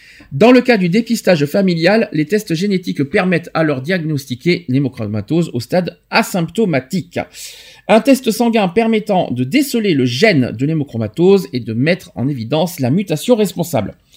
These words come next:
Dans plus de quatre-vingt-quinze pour cent des situations d'hémochromatose atypique, sachez que deux mutations principales gènes de l'hémochromatose sont constatées. Il y a les mutations C deux cent quatre-vingt-deux Y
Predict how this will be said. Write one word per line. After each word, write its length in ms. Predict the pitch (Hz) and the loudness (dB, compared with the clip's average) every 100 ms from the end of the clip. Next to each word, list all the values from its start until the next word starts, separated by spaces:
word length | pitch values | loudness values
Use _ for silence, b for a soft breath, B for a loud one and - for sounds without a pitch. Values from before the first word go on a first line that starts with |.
| b b b b | b b b b
Dans 120 | 151 170 | 2 6
plus 140 | 285 | 6
de 80 | 226 | 4
quatre-vingt-quinze 520 | 262 262 240 233 220 | 2 2 0 0 -2
pour 140 | 214 | -4
cent 120 | 180 175 | -2 -2
des 80 | |
situations 580 | 147 202 214 - 135 135 - | -2 0 0 0 -4 -6 -8
d'hémochromatose 800 | 110 135 120 - 131 131 143 107 | -4 0 0 0 -2 0 -2 -2
atypique, 480 | - 202 233 233 233 B B B | -4 -8 -8 -6 -6 B B B
sachez 300 | B 185 214 | B 0 0
que 140 | 208 143 | 0 2
deux 160 | 139 | 2
mutations 440 | 294 285 220 - 175 | 2 2 0 -2 -6
principales 520 | - - 196 170 135 | -6 -6 -2 0 0
gènes 260 | 135 170 | 0 0
de 80 | 120 | 0
l'hémochromatose 640 | 143 196 190 165 143 208 180 | 0 -2 -2 -2 0 0 0
sont 160 | 131 113 | -4 -2
constatées. 540 | 233 220 127 - 101 | 0 0 0 -2 -6
Il 80 | 120 | -2
y 80 | 139 | 0
a 60 | 113 | 0
les 360 | 110 117 120 | -4 -2 0
mutations 640 | 120 170 170 165 - 151 107 | 2 0 0 -2 -2 -4 -4
C 520 | - - 262 175 - b b b | -8 -2 0 0 -6 b b b
deux 120 | 139 226 | 0 0
cent 140 | 214 | 0
quatre-vingt-deux 400 | 170 135 123 110 | -4 -2 -4 -2
Y 400 | - 175 254 277 | -2 0 -2 -4